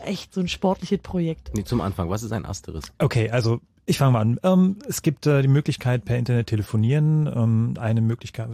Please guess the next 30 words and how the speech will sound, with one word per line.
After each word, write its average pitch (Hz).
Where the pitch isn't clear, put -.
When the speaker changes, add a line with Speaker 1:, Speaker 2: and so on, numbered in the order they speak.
Speaker 3:
davon 104
ist, 95
äh, 95
Speaker 2:
Skype. 101
Speaker 3:
Skype. 120
Ähm, 110
das 107
ist -
wahrscheinlich 107
die 104
bekannteste. 151
Ähm, 120
eine 113
andere, 160
die 135
vielleicht, 123
äh, 123
macht 117
es 117
in 110
der 104
Firma 143
mit 131
euren 123
Telefonen 120
schon, 120
wenn's 113
sehr 110
fortschrittlich 117
ist. 120